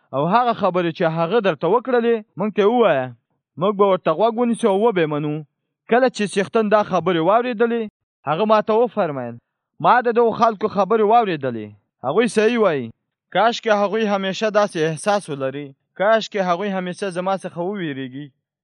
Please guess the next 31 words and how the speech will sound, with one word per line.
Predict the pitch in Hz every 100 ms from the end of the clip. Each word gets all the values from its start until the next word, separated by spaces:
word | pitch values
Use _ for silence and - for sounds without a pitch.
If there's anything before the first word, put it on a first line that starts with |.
| -
او | 147
زما | 151 170 202 214
ټولو | 214 220 196
امرونو | 180 185 208 190
ته | 190 170
غاړه | 202 190 147
کیږدي، | 139 123 123 131 123 _ _ _ -
تر | 147
څو | - 202
د | 180 180
تل | 226 196
لپاره | 151 156 147 151 151 131 _ _
د | 127 139
هغوی | 160 190 226
او | 180 165
د | 156 160
هغوی | 175 208
د | 165
اولادې | 156 156 156 165 185 170
هر | 185
کار | - 160 143
سم | - 202 156
وي. | 139 147 135 _ _ _ 123
لاړ | 151 214 233
شه | 247 208
او | 196 185
هغوی | 180 180 214
ته | 196
ووایه | 214 180 127 104 107 _ _ -
چې | 160
بیرته | 226 214